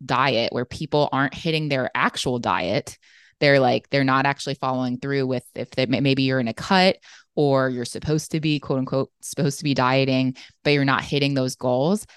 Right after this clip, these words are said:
but mentally you're stressing over the fact that you should be dieting and you know you're not, or you should be doing something that you know you're not. And literally you're, it's like you're, everyone's mentally dieting all the time. It's like, sometimes it's like,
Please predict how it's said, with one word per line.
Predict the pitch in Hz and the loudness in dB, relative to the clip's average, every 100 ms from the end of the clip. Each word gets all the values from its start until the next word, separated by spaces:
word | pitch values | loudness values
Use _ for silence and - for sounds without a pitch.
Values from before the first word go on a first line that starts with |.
| - | -6
but | 123 | -4
mentally | 143 139 139 180 175 196 226 - | -2 -2 -2 -4 -2 0 -2 -4
you're | 135 139 | -6 -6
stressing | - 127 - 135 | -2 -2 -2 -2
over | 131 127 | -2 -2
the | 131 | -4
fact | - 120 - | -4 -6 -4
that | - - | -6 -4
you | 127 | -6
should | - 127 131 | -2 -2 0
be | 131 | 0
dieting | 123 120 123 135 | 0 2 2 0
and | 131 | 0
you | 123 | 0
know | 123 | 0
you're | 120 120 | -2 -2
not, | 110 107 175 - - - | -2 0 -2 -6 -16 -10
or | - 139 | -2 -2
you | 131 | -2
should | 127 - 135 131 | -4 -2 -4 -2
be | 135 135 131 | -4 -2 -2
doing | 127 131 127 | -2 -2 -2
something | 123 123 127 127 | -2 -4 -4 -4
that | 127 131 | -2 -4
you | |
know | 131 | -2
you're | 123 123 | -2 -2
not. | 120 156 - - _ | -2 -2 -4 -20 _
And | - 147 | -4 0
literally | 151 156 151 147 135 135 - | 2 2 2 2 0 -2 -6
you're, | 135 135 131 131 - | -8 -4 -4 -4 -6
it's | 143 143 | -6 -4
like | 135 | -4
you're, | 135 - 143 | -6 -6 -4
everyone's | 151 151 147 131 - 139 | 0 0 0 -2 -8 -2
mentally | 139 139 - 151 139 | 0 0 -2 -2 -2
dieting | 127 120 127 123 120 113 | 0 0 0 -2 -4 -2
all | 127 123 | -4 -4
the | - | -8
time. | - 120 - 104 - - - _ - | -8 -8 -6 -8 -10 -14 -20 _ -2
It's | 143 | 2
like, | 156 139 | 2 2
sometimes | 156 180 185 170 | 0 0 0 -2
it's | 135 | -2
like, | 135 | -4